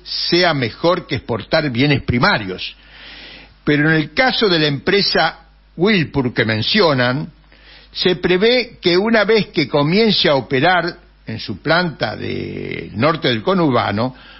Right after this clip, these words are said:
dos tercios de su producción serán exportados, dos tercios. Es decir, poco para el pueblo y mucho para las empresas.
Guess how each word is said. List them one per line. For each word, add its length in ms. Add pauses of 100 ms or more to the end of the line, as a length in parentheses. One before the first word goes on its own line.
(120)
dos 420
tercios 540
de 100
su 180
producción 800
serán 680 (160)
exportados, 920 (220)
dos 280
tercios. 680 (880)
Es 140
decir, 520 (1800)
poco 420
para 220
el 140
pueblo 580 (100)
y 140
mucho 500
para 180
las 180
empresas. 1000